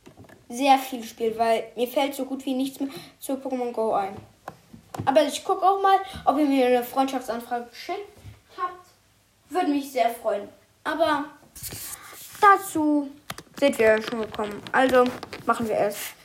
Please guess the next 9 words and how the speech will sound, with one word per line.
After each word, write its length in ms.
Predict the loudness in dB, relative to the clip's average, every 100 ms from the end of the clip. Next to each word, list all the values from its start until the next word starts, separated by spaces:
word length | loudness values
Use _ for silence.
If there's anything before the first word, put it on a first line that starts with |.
| 0
weiter. 260 | 4 6 6
Also 260 | 4 2 2
Inkling 380 | 4 6 8 6
Junge 220 | 6 8
aus 120 | 6
Splatoon. 460 | 4 2 2 0 -4 -6 -18 -18 -18 _
Ich 320 | -4 -4 -6 -16 _ _
spiele 360 | -20 -10 -8 -6
Splatoon. 340 | -6 -8 -6